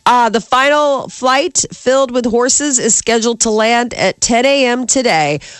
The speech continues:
Omaha is just days away from the two thousand seventeen F E I World Cup. It's going on this weekend. Some of the horse-, some, this weekend, some of the horses competing in this upcoming show arrived,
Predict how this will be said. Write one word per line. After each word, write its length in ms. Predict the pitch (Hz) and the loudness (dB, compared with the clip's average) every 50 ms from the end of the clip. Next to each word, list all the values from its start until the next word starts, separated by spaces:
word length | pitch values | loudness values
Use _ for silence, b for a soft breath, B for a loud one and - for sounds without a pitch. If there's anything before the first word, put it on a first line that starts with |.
| B B B | B B B
Omaha 480 | - 220 226 233 247 233 254 247 247 - | 0 0 2 2 2 2 2 2 2 0
is 120 | - 196 156 | 0 -2 -2
just 300 | - - 196 170 156 151 | 0 -2 -2 -2 -2 -2
days 380 | - 214 196 202 220 240 233 | 0 0 2 2 2 2 0
away 340 | 254 226 226 214 220 233 240 | 0 0 0 2 2 0 0
from 160 | 233 233 196 | -2 -4 -6
the 60 | 147 165 | -6 -4
two 180 | - - 240 | -2 -2 0
thousand 380 | 208 233 214 220 208 190 196 190 | 0 0 0 0 0 0 0 0
seventeen 640 | - - 220 214 208 214 214 - - 233 220 220 220 - - | 0 0 0 0 0 -2 -2 -2 -2 0 0 0 -2 0 0
F 280 | 202 226 240 233 - | 0 0 0 -2 -4
E 220 | - - 220 226 - - | -4 -2 -2 -2 0 2
I 400 | 196 202 202 202 202 208 190 - | 2 2 4 2 2 0 0 0
World 760 | - 185 185 190 208 240 254 262 269 277 277 285 285 285 - - - _ | -2 -2 -2 0 0 0 2 2 2 2 2 0 0 -2 -6 -12 -16 _
Cup. 320 | - 330 339 285 - - - - B B B B B B B | 0 0 0 0 0 -4 -8 -10 B B B B B B B
It's 100 | B - | B -10
going 380 | - - 233 233 233 240 240 226 | -4 0 0 2 2 2 0 0
on 480 | - - 208 202 208 208 202 214 208 185 | 0 0 0 2 2 0 0 0 -2 -2
this 200 | 208 220 - - | -2 -4 -2 -4
weekend. 320 | 233 226 - 226 220 214 | -4 -2 -2 -2 -2 0
Some 140 | - 254 254 | -2 -2 0
of 60 | 269 | 0
the 40 | 247 | 0
horse-, 280 | - 240 240 240 247 | 0 0 0 0 0
some, 260 | - 185 - 262 214 214 | 0 0 -2 -2 -2 -2
this 220 | 202 240 - - | -2 -2 -2 -2
weekend, 240 | 277 247 - 220 202 | -2 -2 -2 -2 -2
some 120 | - 220 | -2 -2
of 60 | 214 | 0
the 180 | 202 196 190 180 | 0 0 0 2
horses 320 | 175 202 202 - 190 170 | 0 0 -2 0 -2 -2
competing 540 | - - 190 160 160 175 185 175 180 170 143 | -2 -2 -4 -4 -2 -2 -2 0 0 -2 -2
in 100 | 87 156 | -2 0
this 160 | 175 170 - | 0 0 0
upcoming 560 | 185 160 - - - 185 165 170 165 165 160 151 | -2 -4 -4 -4 -4 -2 0 0 -2 -2 -2 -2
show 480 | 147 147 - 196 180 180 175 165 156 - | 0 0 2 2 2 2 2 0 0 -2
arrived, 680 | 101 160 151 170 165 170 165 160 165 165 147 - - | -2 -2 -2 0 0 0 0 0 0 -2 -4 -6 -12